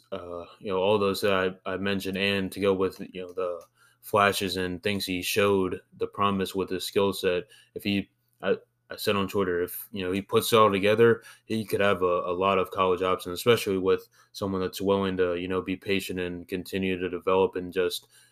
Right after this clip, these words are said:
you know, tap into, you know, what he could become. I'm very interested to see what, uh, you know, type of trajectory, uh, he is on, uh, he, he goes on within the next year or so. Uh,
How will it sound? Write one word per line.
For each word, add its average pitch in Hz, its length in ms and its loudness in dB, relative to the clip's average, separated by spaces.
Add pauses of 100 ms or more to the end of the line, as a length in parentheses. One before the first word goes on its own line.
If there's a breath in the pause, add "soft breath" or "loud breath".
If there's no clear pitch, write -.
(140 soft breath)
you 90 80 -4
know, 87 60 0
tap 98 340 0
into, 90 300 0
you 85 220 0 (440 soft breath)
know, 92 100 0
what 92 180 4
he 92 100 -2
could 98 240 -2
become. 98 580 -2 (320 loud breath)
I'm 92 240 -2
very 95 240 4
interested 92 340 -8
to 90 80 -10
see 92 260 -2
what, 92 340 0
uh, 87 320 -2 (120)
you 95 100 -14
know, 90 200 -6 (300)
type 98 220 -2
of 90 260 0
trajectory, 92 1000 -2 (340 soft breath)
uh, 87 280 0
he 92 520 -4 (420)
is 98 160 -2
on, 90 440 -2 (100)
uh, 90 200 -2
he, 92 260 -2 (120)
he 113 100 -2
goes 101 340 4
on 90 380 -2
within 95 400 0
the 92 100 0
next 92 320 0
year 95 220 4
or 87 60 2
so. 87 480 0 (500 soft breath)
Uh, 90 400 2